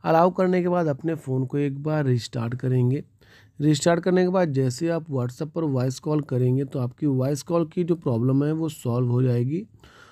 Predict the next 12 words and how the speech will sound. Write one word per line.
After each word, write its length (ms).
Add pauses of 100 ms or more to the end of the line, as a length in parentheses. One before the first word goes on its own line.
(360)
और 220 (100)
आप 300
सक्सेसफुली 760
वॉइस 360
कॉल 240
कर 220
पाएंगे। 500 (1080)
तो 120
ऐसे 220
ही 100
आपको 280
अपने 320